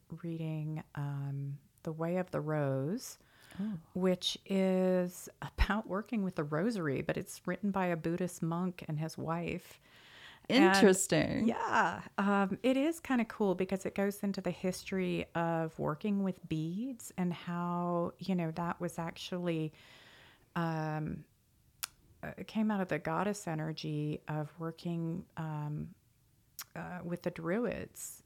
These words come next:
Speaker 1: and, you know, that Earth Mama energy. And when the Ca-, Roman Catholic Church ca-, went up north to, uh, convert them,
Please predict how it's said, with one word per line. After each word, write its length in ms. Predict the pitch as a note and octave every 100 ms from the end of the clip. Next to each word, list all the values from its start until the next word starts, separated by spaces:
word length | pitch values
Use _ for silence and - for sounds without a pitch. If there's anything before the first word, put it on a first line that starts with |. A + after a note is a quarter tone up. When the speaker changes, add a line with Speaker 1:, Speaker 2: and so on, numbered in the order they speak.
| -
Speaker 1:
and, 640 | E3 E3 D#3+ D#3+ D#3 -
you 160 | F3 E3+
know, 200 | D#3+ D#3
that 180 | D3+ D#3+
Earth 260 | E3+ F3 F3
Mama 260 | F3 E3 -
energy. 480 | D#3+ F3 F3+ D#3+ D3+
And 120 | D3+
when 160 | D#3 D3+
the 100 | D3+
Ca-, 340 | - E3 E3 - E3
Roman 240 | F3 E3
Catholic 380 | D#3+ D#3+ - F3
Church 320 | - E3+ -
ca-, 140 | - -
went 300 | E3+ E3+ E3+
up 160 | D#3+ E3
north 520 | E3 E3 E3 D#3+ -
to, 360 | - D#3 D3+ D3 - - - - - - -
uh, 140 | D#3+ E3
convert 520 | - D#3+ D#3+ F#3 G#3
them, 380 | - D3 - -